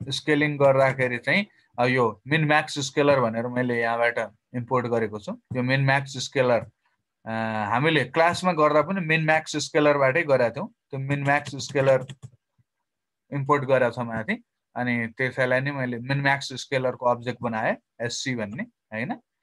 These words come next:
अ, fit transform, खासमा transform र fit transform र fit भन्ने फेरि डिफरेन्ट, different फङ्सन्सहरू हुन्छन्, होइन?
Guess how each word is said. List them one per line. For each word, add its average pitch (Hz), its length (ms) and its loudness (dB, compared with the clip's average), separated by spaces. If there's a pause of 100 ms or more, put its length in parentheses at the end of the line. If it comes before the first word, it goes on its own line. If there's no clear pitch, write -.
(400)
अ, 135 140 2
fit 247 340 -4
transform, 160 720 0 (100)
खासमा 170 640 -2 (1300)
transform 185 580 0
र 233 100 -4
fit 208 320 -4
transform 175 640 -4
र 247 100 2
fit 262 280 -4
भन्ने 160 260 -4
फेरि 175 320 -2
डिफरेन्ट, 175 800 -2
different 160 360 -6
फङ्सन्सहरू 143 720 -6
हुन्छन्, 110 280 -10 (340)
होइन? 180 240 -6